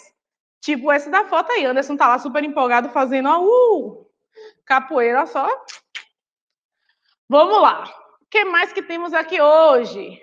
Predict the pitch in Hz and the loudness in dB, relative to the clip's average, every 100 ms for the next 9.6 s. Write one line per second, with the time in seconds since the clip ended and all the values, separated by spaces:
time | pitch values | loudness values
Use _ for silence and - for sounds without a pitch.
0 | _ 269 311 381 392 381 330 381 392 339 | _ -8 -2 2 2 0 -4 0 0 0
1 | 240 233 240 254 233 220 196 190 196 214 | 2 2 6 6 6 4 0 -4 -4 -4
2 | 285 311 311 311 269 262 269 269 302 349 | -2 -4 -2 -2 -4 -4 -6 -6 -2 -2
3 | 294 294 269 220 247 269 277 330 254 247 | -2 -6 -6 -2 -2 -2 -4 -2 -2 -2
4 | 311 415 _ _ _ _ - 247 262 247 | -8 -12 _ _ _ _ -10 -6 -4 -4
5 | 240 247 269 - - _ _ 233 311 - | -6 -6 -6 -6 -12 _ _ -4 -4 -4
6 | - _ - 254 202 220 320 403 349 339 | -18 _ -2 0 2 0 2 2 2 2
7 | 339 240 208 226 269 277 330 381 349 226 | -2 -4 -6 0 0 2 2 4 4 4
8 | 240 247 254 240 226 220 220 226 214 254 | 2 2 0 0 2 2 2 0 0 2
9 | 302 277 202 180 202 | 2 2 -2 -2 -4